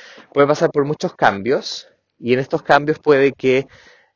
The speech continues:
estemos muy, muy, muy, muy juntes, conversemos mucho, o tengamos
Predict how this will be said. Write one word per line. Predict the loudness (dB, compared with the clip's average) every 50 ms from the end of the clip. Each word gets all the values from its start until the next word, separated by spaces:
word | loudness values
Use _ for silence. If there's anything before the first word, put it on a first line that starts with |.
| _ -14
estemos | -14 -12 -4 -4 -2 0 0 -2 -2 -6 -14 -18
muy, | -14 -10 -4 0 0 0 0
muy, | 0 0 0 -2 0
muy, | 0 0 0 0
muy | 0 -2 -4 -4
juntes, | -4 -2 -2 0 0 -2 -4 _ 2 4 4 4 4 2
conversemos | -4 -4 -4 -4 -4 -4 -6 -6 -6 -8
mucho, | -8 -8 -6 -4 -4 -4 -6 -8 -12 -6 -2 0 0 2 2 0 2
o | 2 0 0
tengamos | 0 -2 -2 -2 -2 -2 -2 -4 -6 -8